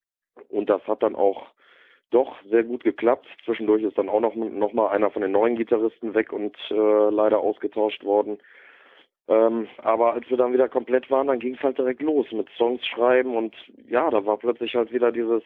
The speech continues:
dieses Gefühl da, dass jetzt was gehen kann, weißt du, wie so ein, so ein bisschen Neuanfang mit, mit jungen Leuten, die richtig Bock haben. Und ja, irgendwann kommst du halt zu dem Zeitpunkt, wo du denkst,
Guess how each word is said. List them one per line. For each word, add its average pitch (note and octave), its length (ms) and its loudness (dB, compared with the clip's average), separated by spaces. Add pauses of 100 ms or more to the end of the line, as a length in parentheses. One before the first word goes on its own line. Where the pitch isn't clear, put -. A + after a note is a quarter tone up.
(280)
dieses A#2 280 -6
Gefühl C3+ 400 -2
da, C#3+ 260 2
dass G2 200 -4
jetzt - 200 -4
was G#2+ 160 -4
gehen A2 300 0
kann, F2 260 -4
weißt E2 180 -6
du, G2+ 100 -6
wie G2+ 80 -4
so G#2 80 0
ein, G#2 200 -4 (540)
so - 60 -6
ein G#2+ 60 -6
bisschen A2 300 0
Neuanfang A#2 720 2
mit, G#2 120 0 (200)
mit A2 240 -4
jungen A#2+ 380 0
Leuten, A2+ 320 4
die A2+ 80 2
richtig A2 440 -4
Bock A2+ 180 -4
haben. A#2+ 400 0 (600)
Und G#2+ 280 0 (460)
ja, G2+ 160 2
irgendwann G#2 420 0
kommst A2+ 240 -4
du A2+ 60 2
halt G#2 120 0
zu G#2+ 80 -2
dem G2+ 180 0
Zeitpunkt, G#2+ 440 0
wo G#2+ 80 0
du G2+ 100 -2
denkst, G#2+ 300 0